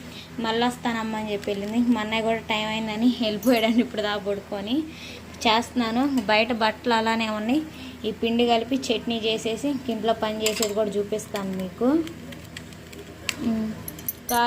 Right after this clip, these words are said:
వీటిలో ఏమేమి వేసుకోవాలనేది చెప్తానండి. ముందు గారెలో కరివేపాకు, ఆనియన్, పచ్చిమిర్చి, అల్లం, అలానే కొంచెం జీలకర్ర. చట్నీకి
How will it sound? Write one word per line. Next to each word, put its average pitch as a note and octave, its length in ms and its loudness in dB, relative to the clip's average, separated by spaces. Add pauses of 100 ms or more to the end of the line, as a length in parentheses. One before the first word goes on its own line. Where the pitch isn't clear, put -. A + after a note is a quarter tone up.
వీటిలో B3 460 -2
ఏమేమి C4+ 300 0
వేసుకోవాలనేది A3+ 600 -6
చెప్తానండి. G#3+ 580 -6
ముందు G#3+ 280 -4
గారెలో G#3+ 480 2 (840)
కరివేపాకు, G#3 760 2 (1000)
ఆనియన్, G#3+ 360 -2 (680)
పచ్చిమిర్చి, A3 760 -2 (680)
అల్లం, G#3+ 400 2 (1200)
అలానే A#3 320 2
కొంచెం A#3 340 -2
జీలకర్ర. A3 320 4 (140)
చట్నీకి C4 340 2